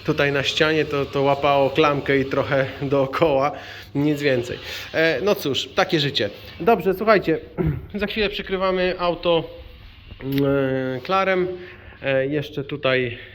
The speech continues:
e, trzeba tylko tamtą chmurę rozpuszczalnikiem przelecieć, ale to jest dosłownie moment i będziemy powoli, e, zamykać to lakierowanie.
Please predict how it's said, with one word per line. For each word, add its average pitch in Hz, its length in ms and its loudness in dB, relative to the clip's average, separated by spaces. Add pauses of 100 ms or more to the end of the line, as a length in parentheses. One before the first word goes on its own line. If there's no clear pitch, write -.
(140)
e, 120 260 -4
trzeba 131 300 -6
tylko 127 380 -6 (440)
tamtą 127 400 -6
chmurę 127 260 -2
rozpuszczalnikiem 123 840 -4 (340)
przelecieć, 156 680 -2 (420)
ale 135 180 4
to 135 100 -6
jest 123 120 -4
dosłownie 123 400 -6
moment 147 420 -2 (420)
i 226 120 -2
będziemy 139 520 2
powoli, 117 600 -2 (420)
e, 120 340 -2
zamykać 120 800 -2 (300)
to 131 140 0
lakierowanie. 131 720 0